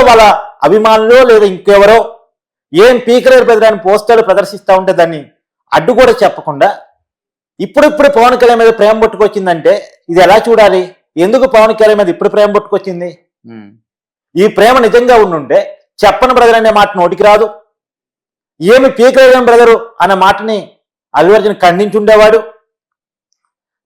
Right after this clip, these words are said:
Speaker 1: పైగా మన ఎన్నికల ప్రచారంలో కూడా నంద్యాల కంటే ముందు పిఠాపురం వచ్చి ఉండేవాడు.
Speaker 2: ఓకే.
Speaker 1: ఒకటి పిఠాపురం, నంద్యాల రెండు రాకుండా ఉండేవాడు.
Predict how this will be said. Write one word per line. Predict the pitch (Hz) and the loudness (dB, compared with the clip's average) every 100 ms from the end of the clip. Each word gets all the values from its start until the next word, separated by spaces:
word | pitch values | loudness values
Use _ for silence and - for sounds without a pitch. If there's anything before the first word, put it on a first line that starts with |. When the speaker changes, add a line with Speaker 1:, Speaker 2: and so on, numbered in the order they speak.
| - | 0
Speaker 1:
పైగా | 220 262 262 - - - _ _ 156 | 2 4 4 2 0 -12 _ _ -4
మన | 202 | -2
ఎన్నికల | 190 208 254 247 | 0 0 0 0
ప్రచారంలో | 214 208 202 196 185 | 0 2 2 2 2
కూడా | 175 170 170 - - _ _ - | 2 2 2 -4 -18 _ _ -10
నంద్యాల | 151 190 220 240 | -4 0 2 2
కంటే | 226 208 202 | 2 0 0
ముందు | 190 - | -2 -2
పిఠాపురం | 185 175 170 156 | 0 0 0 -2
వచ్చి | 143 135 | -4 -8
ఉండేవాడు. | 113 101 95 _ _ _ _ _ _ _ 127 | -10 -12 -16 _ _ _ _ _ _ _ -20
Speaker 2:
ఓకే. | 120 107 104 117 _ _ _ _ - | -18 -18 -20 _ _ _ _ _ -6
Speaker 1:
ఒకటి | 170 226 247 156 - - | -2 0 0 -2 -8 -8
పిఠాపురం, | 151 208 214 254 254 | -2 0 2 2 2
నంద్యాల | 247 240 233 185 | 0 2 2 2
రెండు | 185 | 2
రాకుండా | 233 220 202 180 | 2 2 0 -2
ఉండేవాడు. | 156 127 123 | 0 0 -2